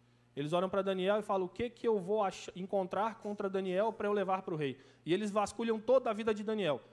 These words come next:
Eles só chegam a uma conclusão, "Se não for nada com Deus, o resto não tem de errado.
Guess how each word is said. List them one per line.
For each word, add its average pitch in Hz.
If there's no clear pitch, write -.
Eles 151
só 196
chegam 202
a 214
uma 220
conclusão, 214
"Se 160
não 196
for 220
nada 208
com 208
Deus, 196
o 214
resto 185
não 214
tem 226
de 226
errado. 135